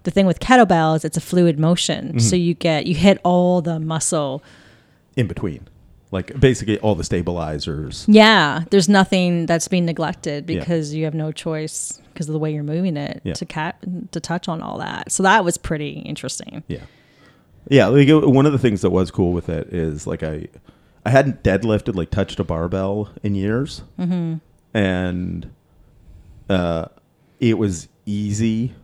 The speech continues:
Speaker 2: to deadlift three fifteen for, for five sets of five. Like,
Speaker 1: Uh,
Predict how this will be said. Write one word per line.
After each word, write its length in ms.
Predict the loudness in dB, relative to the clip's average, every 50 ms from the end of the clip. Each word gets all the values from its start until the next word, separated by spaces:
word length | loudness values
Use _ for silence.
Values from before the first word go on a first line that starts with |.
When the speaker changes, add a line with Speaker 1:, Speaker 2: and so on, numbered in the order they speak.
| -20 _ _ _ _ _
Speaker 2:
to 100 | -2 -2
deadlift 600 | -2 0 -2 -4 -2 -4 -2 -2 -2 -2 -2 _ -10
three 180 | -6 -4 -4 -4
fifteen 640 | -2 -4 -4 -4 -2 -4 -4 -2 -2 -4 -4 -6 -6
for, 480 | -4 -4 -2 -2 -2 -2 -2 -4 -6 -8 -12
for 580 | -10 -6 -6 -4 -4 -4 -6 -6 -6 -8 -10 -12
five 300 | _ -8 -6 -6 -6 -4
sets 180 | -6 -8 -6 -6
of 40 | -8
five. 380 | -6 -6 -6 -6 -6 -8 -10 -12 -20 _ _ _ _ _ _ _ _ _ _ _ _ _ _ _ _ _ _ _ -4
Like, 120 | -2 -2
Speaker 1:
Uh, 240 | -2 -2 -4 -6 -8